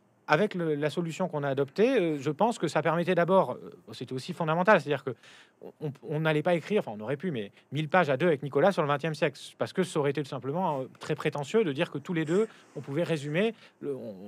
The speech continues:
le vingtième siècle. En tout cas, on aurait peut-être pu le faire, mais ce serait sans doute moins bien qu'en réunissant, euh, les intelligences et les compétences de cinquante collègues. Et à partir du moment où on considérait que pour embrasser une historiographie aussi vaste, pour embrasser un sujet aussi immense, il fallait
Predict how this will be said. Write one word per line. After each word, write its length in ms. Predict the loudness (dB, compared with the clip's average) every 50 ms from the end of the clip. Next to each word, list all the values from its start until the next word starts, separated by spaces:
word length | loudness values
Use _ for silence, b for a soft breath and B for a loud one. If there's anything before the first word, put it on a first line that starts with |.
| -14 -10
le 140 | -4 -2 0
vingtième 320 | 0 0 -2 -2 -6 -4
siècle. 300 | 2 2 2 2 2 -4 -10
En 80 | -8
tout 100 | -10 2
cas, 200 | 6 6 6 6 4
on 100 | -2 -2
aurait 140 | -2 -2
peut-être 220 | 0 0 -2 -2 -2
pu 60 | -4
le 40 | 0
faire, 160 | 2 2 2
mais 80 | 2 2
ce 140 | -2 -4
serait 120 | -4 -4 -4
sans 140 | -2 0 -2
doute 160 | -2 -2 -2
moins 160 | -2 -2 0
bien 220 | 2 2 0 0
qu'en 160 | 2 -2 -2 0
réunissant, 600 | 0 -2 -2 -2 -6 -8 -4 -4 -2 -2 -2 -4 b b b b _ -8
euh, 80 | -6
les 160 | -4 -2 -2
intelligences 540 | -2 -2 -4 -6 -6 -4 -2 -2 -2 0 0
et 20 | -2
les 120 | -4 -2
compétences 420 | -4 -4 -2 -2 -2 0 -2 -2
de 80 | -2 -4
cinquante 340 | -4 -4 -6 -4 -4 -6 -2
collègues. 320 | 0 0 0 0 -2 -4 -14 _ _ _ _ _ _ _ _ _ _ _ _ _ -20 _ _ _ 2
Et 40 | 2
à 80 | 4
partir 240 | 4 4 4 4 2
du 120 | 2 4 2
moment 280 | 2 4 4 2 2
où 100 | 2 0
on 40 | -2
considérait 600 | -4 -8 -8 -8 -6 -2 -2 0 2 2 0 -2 -8 _
que 80 | -6 -6
pour 380 | -6 -6 -2 -2 -2 -2 -2 b b b b b _
embrasser 400 | -4 -2 0 -2 -2 -2 0 -2
une 140 | 0 0 -2
historiographie 640 | -4 0 0 0 0 0 -2 -2 -2 -4 -4 -4 -8
aussi 240 | -8 -8 -8 -6 -4
vaste, 380 | -2 -2 -2 -4 -10 -20 -20 _ _ _ _ _ _ _ _
pour 160 | -6 -2 0
embrasser 420 | 0 0 2 2 0 -2 -2 -2 -6
un 80 | -6
sujet 300 | -6 -8 -10 -10 -6 -4
aussi 420 | -4 -4 -6 -8 -10 -12 -12 -12 -10
immense, 440 | -8 -6 -4 -4 -4 -4 -6 -10 -16 _ _ _ _ _
il 80 | -18 -6
fallait 320 | -4 -2 0 0 -2 -2